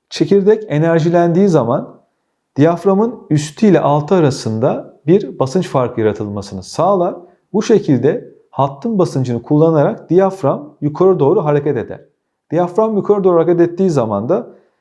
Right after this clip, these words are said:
valfin girişinden gelen akışkan diyaframın alt tarafından orfisten geçerek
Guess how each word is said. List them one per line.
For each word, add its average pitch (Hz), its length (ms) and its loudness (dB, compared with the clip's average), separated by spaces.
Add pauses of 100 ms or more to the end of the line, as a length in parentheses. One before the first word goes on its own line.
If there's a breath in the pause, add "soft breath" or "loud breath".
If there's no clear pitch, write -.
(640 soft breath)
valfin 165 340 0
girişinden 175 480 0
gelen 127 180 2
akışkan 156 560 -2
diyaframın 165 400 2
alt 185 260 -2
tarafından 110 680 -4
orfisten 143 640 -4
geçerek 175 580 -2